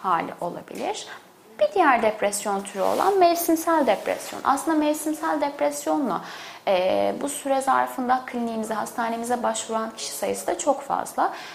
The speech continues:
Çünkü havaların soğumasıyla beraber, e, gün ışığının, e, uzaklaşmasıyla beraber depresyon da tetiklenebiliyor. Nasıl tetikleniyor? Kişi gün içinde gün ışığına maruz kalmıyor. Vücudu gün ışığı almıyor. Gün ışığı almadığında vücudundaki kimyasal seviyeler de değişiyor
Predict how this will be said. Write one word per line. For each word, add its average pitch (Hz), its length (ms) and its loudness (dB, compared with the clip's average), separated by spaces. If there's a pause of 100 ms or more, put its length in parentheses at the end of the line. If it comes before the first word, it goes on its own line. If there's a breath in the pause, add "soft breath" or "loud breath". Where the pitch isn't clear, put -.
(100)
Çünkü 349 240 -2
havaların 320 460 2
soğumasıyla 285 800 0
beraber, - 600 -2
e, 208 140 -2
gün 262 220 -2
ışığının, 285 560 -2 (360 loud breath)
e, 220 400 4
uzaklaşmasıyla 254 1000 0
beraber 330 640 2
depresyon 311 600 2
da 330 100 2
tetiklenebiliyor. 254 1040 -2 (440 loud breath)
Nasıl 494 320 2
tetikleniyor? 214 840 0
Kişi - 420 -2
gün 370 140 2
içinde 269 400 -2
gün 311 180 2
ışığına 302 380 0
maruz 277 480 2
kalmıyor. 226 580 -2 (360 loud breath)
Vücudu 269 380 0
gün 285 140 4
ışığı 277 320 2
almıyor. 214 520 4
Gün 302 120 0
ışığı 359 320 -2
almadığında 311 640 0
vücudundaki 302 640 -2
kimyasal 311 540 0
seviyeler 294 600 0
de 220 120 -4
değişiyor - 420 -4